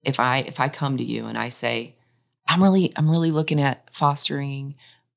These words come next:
I just don't know." What would you say to me?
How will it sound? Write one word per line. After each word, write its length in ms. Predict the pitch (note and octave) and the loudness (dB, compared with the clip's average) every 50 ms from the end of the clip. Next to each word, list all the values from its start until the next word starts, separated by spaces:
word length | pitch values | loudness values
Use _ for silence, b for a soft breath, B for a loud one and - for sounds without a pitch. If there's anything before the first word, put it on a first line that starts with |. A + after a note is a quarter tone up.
| _ _ _ _ _ _ _ _ _ _ _ _ _ _ - | _ _ _ _ _ _ _ _ _ _ _ _ _ _ 0
I 60 | G3 | 2
just 180 | - G3+ F#3+ - | 4 4 4 4
don't 200 | G3+ F3 - - | 2 2 2 2
know." 580 | D#3+ D#3 D#3 D#3 D3+ D3+ D3+ D3 D3 D3+ - b b b b b b b _ _ - - _ _ _ - | 2 2 2 2 0 -2 -2 -4 -4 -6 -8 b b b b b b b _ _ -20 -20 _ _ _ 0
What 80 | G3+ | 0
would 140 | G#3 F3+ F3 | 2 2 2
you 60 | D#3+ | 2
say 140 | D#3 - - | 0 0 -2
to 80 | - - | -6 -12
me? 180 | - - _ | -16 -20 _